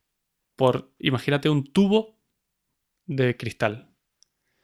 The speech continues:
Y la luz va rebotando de una punta a la otra. O sea, no, no va recto, sino que va rebotando entre las paredes del tubo. ¿Qué pasa?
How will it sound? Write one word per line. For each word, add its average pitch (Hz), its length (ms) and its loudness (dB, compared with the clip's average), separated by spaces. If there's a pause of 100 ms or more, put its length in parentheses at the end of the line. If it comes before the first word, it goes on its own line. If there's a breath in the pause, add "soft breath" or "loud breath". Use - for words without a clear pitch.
(380)
Y 147 100 -2
la 127 100 6
luz 143 160 4
va 170 80 6
rebotando 143 760 2 (840)
de 131 140 -2
una 127 180 0
punta 131 220 0
a - 20 2
la 131 80 6
otra. 147 480 0
O - 40 -20
sea, 110 160 -6
no, 127 180 0
no 131 140 2
va 135 160 8
recto, 117 480 0
sino 110 200 -4
que 131 80 0
va 127 120 2
rebotando 123 520 4
entre 131 200 -2
las 110 140 -4
paredes 117 300 -2
del 110 160 -8
tubo. 107 320 -6 (1300 soft breath)
¿Qué 143 120 4
pasa? 143 400 2